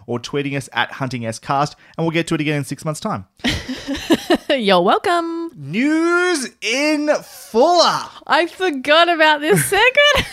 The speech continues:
Speaker 1: How long it's been. And you
Speaker 2: Has
Speaker 1: know
Speaker 2: he
Speaker 1: what?
Speaker 2: done anything in six
Speaker 1: So
Speaker 2: months?
Speaker 1: has Brian Fuller, 'cause nothing has happened.
Speaker 2: <laughs>
Speaker 1: As far as I can tell, the biggest news in
Speaker 2: Mm.
Speaker 1: Brian Fuller's life currently is that Hannibal is now back on Netflix in the U S.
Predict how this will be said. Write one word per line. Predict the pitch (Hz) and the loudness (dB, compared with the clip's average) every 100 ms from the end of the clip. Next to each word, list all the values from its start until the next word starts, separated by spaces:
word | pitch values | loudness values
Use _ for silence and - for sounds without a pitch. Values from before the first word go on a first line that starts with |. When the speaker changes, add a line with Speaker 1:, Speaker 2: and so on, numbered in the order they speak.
| - | -6
Speaker 1:
How | 160 | -2
long | 147 156 | 2 2
it's | 175 175 | 0 -2
been. | 147 107 - - - - | -2 0 -4 -10 -8 -4
And | 156 | 0
you | |
Speaker 2:
Has | - | 4
Speaker 1:
know | - | 4
Speaker 2:
he | |
Speaker 1:
what? | 160 | 6
Speaker 2:
done | 254 247 | 4 2
anything | 214 240 294 | 2 2 2
in | 262 | 0
six | 339 330 | -2 2
Speaker 1:
So | 180 | 4
Speaker 2:
months? | 190 160 | 4 2
Speaker 1:
has | |
Brian | 170 165 156 | 0 0 0
Fuller, | - 240 160 | 0 4 4
'cause | - 131 | 2 -2
nothing | 143 139 131 139 | 0 0 0 0
has | 147 | 2
happened. | 156 156 123 123 - - | 0 0 -2 -4 -6 -8
Speaker 2:
<laughs> | - - - _ | -8 -12 -14 _
Speaker 1:
As | 170 | -4
far | - 160 233 | 0 2 2
as | 220 | 0
I | |
can | 196 170 | -2 -4
tell, | 156 185 147 143 190 196 | 0 4 4 2 -6 -12
the | - | -8
biggest | 143 175 190 | -4 -2 -2
news | 190 180 | -2 -2
in | 175 | 0
Speaker 2:
Mm. | |
Speaker 1:
Brian | 160 147 139 | 0 0 -2
Fuller's | 160 156 139 | -4 -4 -2
life | 127 120 | -2 -2
currently | 131 120 104 117 117 - - - | -2 -4 -4 -8 -10 -20 -20 -10
is | 135 120 | -6 -2
that | 131 | -4
Hannibal | - 143 147 151 139 | -2 -2 -2 -2 -4
is | 120 | -4
now | 123 120 | -4 -4
back | 110 120 127 | -4 -4 -4
on | 120 | -6
Netflix | 117 107 123 113 | -8 -10 -14 -12
in | 110 | -12
the | 110 | -8
U | 104 | -8
S. | 87 - - | -8 -12 -20